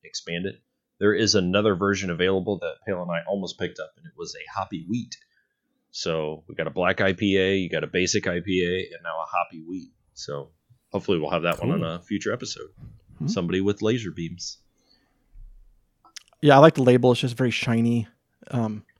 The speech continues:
Speaker 3: very clean. I like the three stars at the top of, like,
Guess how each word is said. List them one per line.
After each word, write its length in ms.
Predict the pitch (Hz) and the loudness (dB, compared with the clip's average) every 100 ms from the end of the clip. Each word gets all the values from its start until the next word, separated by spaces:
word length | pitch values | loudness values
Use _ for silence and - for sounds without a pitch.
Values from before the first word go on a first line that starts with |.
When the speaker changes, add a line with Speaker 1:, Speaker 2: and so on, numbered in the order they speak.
| _ _ _ _ - | _ _ _ _ -4
Speaker 3:
very 160 | 127 | -4
clean. 580 | 113 - 127 127 127 123 - _ _ _ _ _ | -4 -4 -2 0 0 -2 -6 _ _ _ _ _
I 80 | - | 2
like 280 | 131 135 - | 4 4 2
the 100 | 127 | -10
three 560 | - 131 127 127 123 120 | -6 -4 -2 0 0 -2
stars 600 | - 120 117 123 123 127 | -2 0 4 4 4 0
at 120 | 131 | -4
the 80 | 120 | -4
top 320 | - 120 120 | -2 -2 -2
of, 100 | 120 | -2
like, 200 | 117 | -4